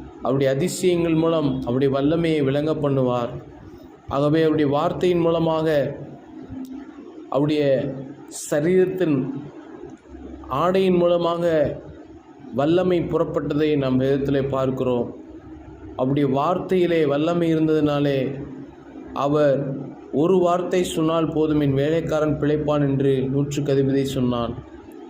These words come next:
ஆகவே தான் எபிரேயர் நாலு பன்னிரெண்டிலே தேவனுடைய வார்த்தை வல்லமையும் ஜீவனும் உள்ளதா இருக்குது என்று பார்க்கிறோம். அவருடைய வார்த்தையின் வல்லமையின் மூலமாக தேவன் அதிசயங்களை செய்வார்.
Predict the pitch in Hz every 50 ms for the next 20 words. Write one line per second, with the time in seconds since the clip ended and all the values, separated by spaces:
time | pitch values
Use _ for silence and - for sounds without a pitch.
0 | - - - - - - - 143 143 147 147 143 147 147 143 147 143 139 139 139
1 | 135 147 151 156 151 156 147 143 139 143 151 160 156 - 147 147 147 147 151 151
2 | 151 147 151 147 147 143 139 143 143 147 143 127 127 143 151 160 165 170 165 170
3 | 160 139 143 143 147 156 156 143 160 151 139 131 127 139 151 165 175 175 180 180
4 | 175 170 165 151 131 - 151 170 175 175 180 180 175 175 170 165 160 160 160 160
5 | 156 156 151 147 151 156 151 147 143 143 139 139 139 131 131 131 131 127 123 123
6 | 120 110 104 104 - - - - - - - - - - - - - - - -
7 | - - - 123 139 151 147 135 127 139 147 156 185 190 185 - - 196 190 185
8 | 175 151 143 147 156 165 170 170 175 170 170 165 160 160 160 160 156 156 151 151
9 | 151 160 156 147 143 135 131 - - 131 139 147 147 156 143 139 135 127 143 143
10 | - - 156 156 151 151 151 143 - 143 143 135 131 131 131 131 127 123 123